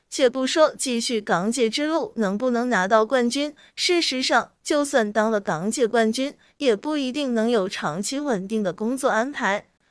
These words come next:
同样选择退赛的孙一透露，第二次面试就要签约。T V B当时拿给自己的合约竟然有一百多页，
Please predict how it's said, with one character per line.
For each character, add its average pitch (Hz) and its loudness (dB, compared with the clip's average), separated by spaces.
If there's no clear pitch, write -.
同 330 -2
样 339 6
选 226 2
择 226 4
退 262 -2
赛 262 2
的 208 2
孙 269 0
一 339 -2
透 349 0
露， 262 -2
第 - -2
二 320 2
次 262 -2
面 262 0
试 233 -2
就 208 4
要 180 4
签 247 -2
约。 285 0
T 294 -2
V 302 -2
B 269 -2
当 240 2
时 254 -2
拿 240 2
给 240 2
自 262 -4
己 240 -4
的 214 2
合 220 2
约 285 0
竟 277 -4
然 240 2
有 247 2
一 233 -2
百 190 0
多 226 2
页， 311 0